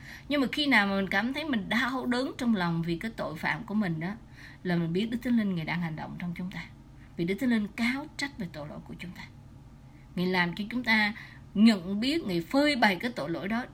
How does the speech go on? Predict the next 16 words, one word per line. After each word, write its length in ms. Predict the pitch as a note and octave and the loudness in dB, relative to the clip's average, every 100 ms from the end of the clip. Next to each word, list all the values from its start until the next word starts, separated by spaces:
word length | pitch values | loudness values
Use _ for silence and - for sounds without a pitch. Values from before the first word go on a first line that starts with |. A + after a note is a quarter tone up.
| - | -2
để 380 | B3 F3 F3 A3+ | 2 2 2 -2
cho 100 | A3 F#3+ | -4 -4
chúng 200 | G3+ G#3+ | -4 -2
ta 260 | G3+ F3+ E3+ - - - | -2 -4 -6 -14 -18 -6
thật 280 | F#3+ F3 - | -4 -4 -4
sự 420 | - D#3+ C3 - - | -4 -4 -8 -10 0
ăn 320 | G#3+ G#3 G3+ | 2 2 2
năn, 260 | G3 G3 G3 - - - | 2 0 -2 -8 -20 -4
từ 200 | A3 F#3 | 2 2
bỏ, 480 | D#3+ C#3+ C#3 - G#3 - - - | 0 -4 -6 -4 -8 -8 -16 -14
quay 280 | - A#3 A#3 - | -6 -2 -2 -4
trở 140 | F#3 | -6
lại 260 | G3+ - E3 | -4 -6 -6
với 100 | F#3 - | -10 -6
Chúa 160 | A3 A3+ B3+ | -4 -2 -4
và 520 | F#3+ F#3+ F3 D#3 C#3+ | -4 0 2 2 -2